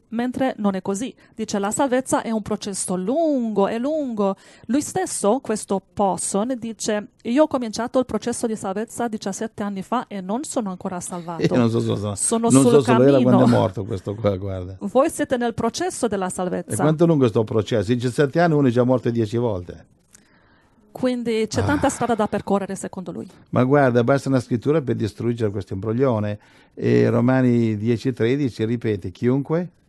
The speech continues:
Speaker 1: "Chiunque avrà invocato il nome del Signore sarà salvato."
Speaker 2: Quando, domani o dopodomani?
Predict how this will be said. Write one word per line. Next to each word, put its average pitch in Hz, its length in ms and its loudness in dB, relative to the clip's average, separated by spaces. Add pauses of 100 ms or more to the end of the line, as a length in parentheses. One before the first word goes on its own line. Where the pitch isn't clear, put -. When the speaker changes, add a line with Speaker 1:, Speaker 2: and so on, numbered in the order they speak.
(240)
Speaker 1:
"Chiunque 269 500 -4
avrà 226 320 -4
invocato 226 520 -2
il 214 100 -2
nome 214 220 -4
del 202 180 -4
Signore 220 480 -4
sarà 208 240 -6
salvato." 202 400 -6
Speaker 2:
Quando, 113 200 0
domani 120 380 0
o 170 60 2
dopodomani? 117 680 -2